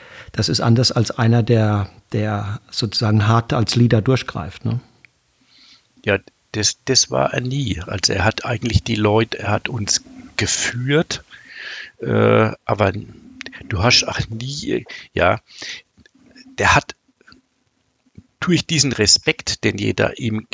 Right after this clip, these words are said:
Speaker 2: also diesen fachlichen Respekt, das ist ein fachlicher Respekt, hat nix irgendwo jetzt, dass man Angst hatte irgendwo, dass jetzt mal, äh, dass man zusammen, äh, dass man angeschrien wird oder sonst was. Das, das gab's nicht, sondern das war einfach dieser,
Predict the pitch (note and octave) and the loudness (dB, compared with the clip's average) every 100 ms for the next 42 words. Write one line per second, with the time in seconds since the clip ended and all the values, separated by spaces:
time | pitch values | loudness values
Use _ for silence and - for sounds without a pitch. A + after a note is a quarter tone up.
0 | - - - F#2 - G#2 F#2+ - C#3 C#3+ | -10 -4 -2 -2 -4 -4 -2 0 0 0
1 | A2+ G2+ F#2+ E2 - - - - - - | 0 0 -4 -6 -4 -4 -6 -12 -16 -18
2 | _ _ _ _ G#3 - - G#2 - B2 | _ _ _ _ -20 -16 -16 -12 -2 -2
3 | - G2 F2+ F#2 F2 - - - F#2+ - | -2 -6 -4 -4 -2 -4 -6 -8 -8 -4
4 | A2 - - A2 G2+ - G2+ G2 F#2 - | -4 -2 -4 -4 -8 -6 -4 -4 -4 -4
5 | G#2 G2+ E2 B1 - - - - - C2 | -4 -2 -2 -2 -2 0 0 0 -2 -2
6 | - - G2+ A2 - - - - - - | -4 -6 -2 -4 -6 -14 -10 -10 -12 -8
7 | G#2 - G#2 - G2 F#2 G2+ F2+ G2 G#2 | -2 0 2 0 0 0 2 0 -2 -6
8 | F#2+ F#2+ G2+ F2+ - G#2+ G2+ G2+ G2+ - | -4 -4 -4 -6 -6 -2 0 -2 -6 -10
9 | - F#2+ F2+ F2 - - - - - - | -8 -4 -4 -8 -12 -16 -16 -8 -2 -2
10 | G2 F2+ - A2+ G#2+ G2 - A2 G2+ G#2 | -2 -2 -2 -4 -2 -2 0 -2 0 0
11 | - - F2+ D#2+ - - - - - - | 0 -2 -2 -2 -2 -2 -2 -4 -4 -4
12 | F2 - F#2+ - - C#3 D3 - - - | -4 -4 -2 -4 -2 -2 -2 -6 -8 -10
13 | G#2 G2+ F#2+ - - - - - - - | -10 -6 -4 -4 0 0 -2 -6 -6 -4
14 | - | -4